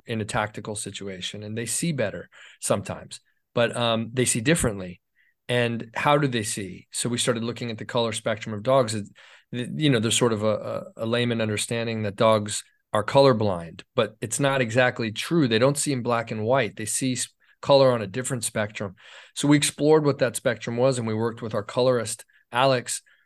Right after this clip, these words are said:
and, and we tried to sort of emulate to a certain degree how a dog would really see the world, uh, how a dog would hear the world, the sounds, um, and, and really approach it, uh, uh, as if this is not, um, a character that exists on a lesser,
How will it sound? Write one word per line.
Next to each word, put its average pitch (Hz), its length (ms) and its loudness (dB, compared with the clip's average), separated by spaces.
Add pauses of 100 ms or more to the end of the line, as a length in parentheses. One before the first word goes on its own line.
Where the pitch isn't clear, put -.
(300)
and, 123 300 2
and 123 160 -2
we 120 60 -4
tried 123 300 4
to 127 80 -4
sort 120 220 -2
of 110 80 -4
emulate 127 640 4 (340)
to 131 100 -4
a 120 40 -4
certain 135 320 -2
degree 117 400 0
how 120 240 4
a 120 40 4
dog 113 260 6
would 107 120 -2
really 110 220 -2
see 110 240 -4
the 107 100 -4
world, 110 480 0 (120)
uh, 104 340 -4
how - 180 2
a 120 60 4
dog 107 240 4
would 107 100 -4
hear 120 300 0
the 117 100 -2
world, 107 440 -2
the - 180 -12
sounds, 110 640 0 (560)
um, 107 360 0
and, 123 220 -2
and 120 220 0
really 147 220 6
approach 139 500 2
it, 113 180 -4 (600)
uh, - 40 0
uh, 110 800 0
as 120 180 0
if 135 240 2 (200)
this 127 280 -2
is 123 120 -4
not, 117 400 0
um, 113 600 -4
a 120 80 -8
character 123 460 2
that 113 120 -2
exists 110 380 -4
on 120 100 -2
a 110 80 -2
lesser, 110 560 -2